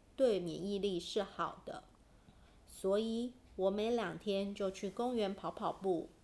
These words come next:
流汗排毒一下。第五，上山下海。在公园、绿地、森林、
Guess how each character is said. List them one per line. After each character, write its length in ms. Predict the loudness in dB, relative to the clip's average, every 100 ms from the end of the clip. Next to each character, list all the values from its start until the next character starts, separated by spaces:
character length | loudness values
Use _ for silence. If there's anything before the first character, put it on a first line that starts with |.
| -20 -6
流 220 | -2 -2
汗 280 | -2 -6 -6
排 240 | -6 -8
毒 240 | -2 -2 -2
一 120 | -4
下。 300 | -6 -8 -8 -14 -20 _ -20 -20 -20 -20 -20 -20 -20 -20 -20 -20 -20 -20 -20 -12
第 160 | -4 -2
五， 340 | 0 -2 -4 -12 -20 _ _ -12
上 340 | -4 -2 -4
山 320 | -4 -4 -4
下 260 | -2 -2 -2
海。 300 | -6 -10 -10 -20 -20 -20 -20 -20 -20 -20 -20 _ -20 -4
在 220 | 0 2
公 340 | 2 2 4
园、 420 | 4 4 2 -2 -6 -12 0
绿 240 | 2 2
地、 440 | 0 -2 -2 -4 -12 -20 -20 -16
森 400 | -4 0 2 2
林、 400 | 2 2 0